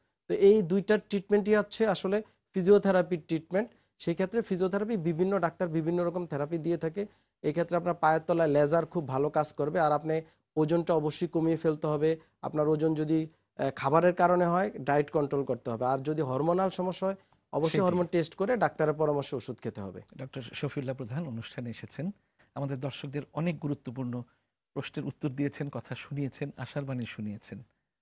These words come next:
Speaker 2: আপনাকে অনেক অনেক ধন্যবাদ।
Speaker 1: আপনাকে অনেক ধন্যবাদ, আরটিভির সকল দর্শকদেরকে অসংখ্য ধন্যবাদ।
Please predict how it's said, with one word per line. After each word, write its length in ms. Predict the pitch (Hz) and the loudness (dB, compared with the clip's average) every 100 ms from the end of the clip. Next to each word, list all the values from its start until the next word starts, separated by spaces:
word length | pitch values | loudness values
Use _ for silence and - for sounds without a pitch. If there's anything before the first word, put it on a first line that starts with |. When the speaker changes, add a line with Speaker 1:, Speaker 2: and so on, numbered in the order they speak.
| - | -14
Speaker 2:
আপনাকে 360 | 139 - 113 - | -12 -10 -12 -10
অনেক 260 | 139 131 120 | -6 -6 -6
অনেক 220 | 113 101 | -10 -10
ধন্যবাদ। 380 | - 101 85 65 _ _ _ _ _ - | -12 -14 -14 -18 _ _ _ _ _ -12
Speaker 1:
আপনাকে 360 | 147 147 139 | -6 -4 -2
অনেক 260 | 139 139 135 | 0 0 -2
ধন্যবাদ, 460 | 131 135 135 147 175 _ _ _ _ - | -4 -4 -2 -4 -4 _ _ _ _ -4
আরটিভির 460 | 135 143 139 143 | -4 -4 -4 -2
সকল 400 | 127 - 127 143 | -4 -8 -4 -4
দর্শকদেরকে 640 | 131 123 - 123 127 120 127 | -4 -6 -6 -6 -6 -6 -8
অসংখ্য 420 | 117 - 117 110 | -8 -8 -10 -10
ধন্যবাদ। 400 | 107 98 95 | -12 -12 -14